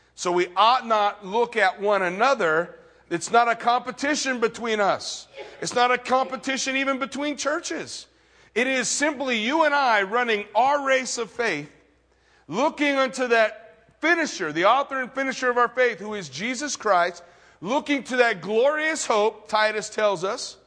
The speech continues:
which is the appearance of our Lord Jesus Christ, looking into His eyes and hearing Him say to us, "Well done." I got a race to run, and I want to run it with all that I am.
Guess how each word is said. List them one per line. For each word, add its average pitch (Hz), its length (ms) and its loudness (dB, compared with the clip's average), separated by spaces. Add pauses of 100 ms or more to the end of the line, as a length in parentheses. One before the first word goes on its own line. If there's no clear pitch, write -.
(500)
which 226 280 -4
is 208 180 -4
the 214 180 0
appearance 254 640 0
of 202 140 -2
our 202 120 4
Lord 226 320 0
Jesus 233 360 -6
Christ, 175 420 2 (240)
looking 233 380 -2
into 214 280 0
His 247 320 0
eyes 202 360 2
and 180 100 -4
hearing 185 300 -2
Him 240 180 -2
say 226 400 0
to 196 240 -6
us, 123 400 -2 (720)
"Well 165 500 0
done." 135 360 0 (1080)
I 190 120 4
got 247 220 0
a 233 40 4
race 240 320 0
to 185 140 -4
run, 135 240 -2 (1040)
and 131 100 -4
I 190 180 4
want 240 200 0
to 240 80 0
run 175 300 0
it 190 160 -4 (760)
with 151 240 -4 (140)
all 208 380 2
that 226 120 0
I 220 180 4
am. 220 280 -2